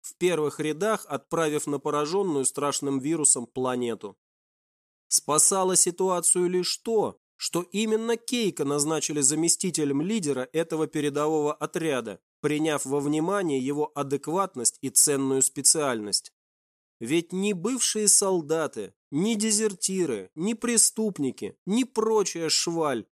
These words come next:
выученная правильно держать оружие, не обладали навыками и опытом, позволяющим определить,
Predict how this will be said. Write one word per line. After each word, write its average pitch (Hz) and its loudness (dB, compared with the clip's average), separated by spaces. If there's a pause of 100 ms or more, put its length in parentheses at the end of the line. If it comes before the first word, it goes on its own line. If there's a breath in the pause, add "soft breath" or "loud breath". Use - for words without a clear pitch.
(140)
выученная 160 0
правильно 151 -2
держать 147 -4
оружие, 147 -2
не 180 0
обладали 220 0
навыками 143 -2
и 147 -4
опытом, 151 -2 (260)
позволяющим 185 0
определить, 196 -2